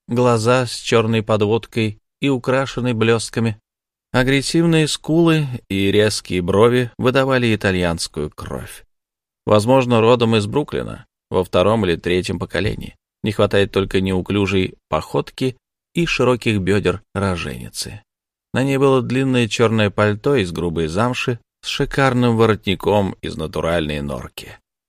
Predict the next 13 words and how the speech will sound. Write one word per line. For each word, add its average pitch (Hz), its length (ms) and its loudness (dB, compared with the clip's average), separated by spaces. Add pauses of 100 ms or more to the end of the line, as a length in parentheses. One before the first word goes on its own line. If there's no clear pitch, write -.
(220)
Она 110 220 0
начала 139 560 0
расстёгивать 117 680 -2
блестящие 107 640 -2
пуговицы 101 580 -2
цвета 92 440 -2
чёрного 87 540 -4
дерева. 82 500 -12 (720)
"Я 117 180 2
совсем 151 380 -2
как 135 180 -2
граф 135 240 2
Дракула", — 123 480 0